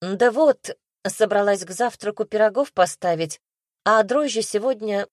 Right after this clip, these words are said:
забыла в магазине купить». Изложила она тщательно продуманную ложь. «У вас не найдётся немного? Не выручите?» «Щас!» кивнул ей Егор Иваныч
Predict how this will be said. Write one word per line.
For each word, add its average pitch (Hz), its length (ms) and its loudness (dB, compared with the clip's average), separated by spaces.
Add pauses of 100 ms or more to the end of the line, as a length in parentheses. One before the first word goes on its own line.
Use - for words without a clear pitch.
забыла 190 640 -2
в 185 80 -8
магазине 185 640 -6
купить». 151 460 -12 (420)
Изложила 190 720 0
она 170 280 -4
тщательно 214 600 -6
продуманную 190 680 -6
ложь. 143 400 -10 (600)
«У 208 80 2
вас 220 380 0
не 254 160 -6
найдётся 277 480 -2
немного? 151 580 -6 (160)
Не 285 160 -6
выручите?» 277 600 -2 (840)
«Щас!» 139 760 -6 (260)
кивнул 185 480 -2
ей 143 440 -8
Егор 160 400 -2
Иваныч 151 540 -6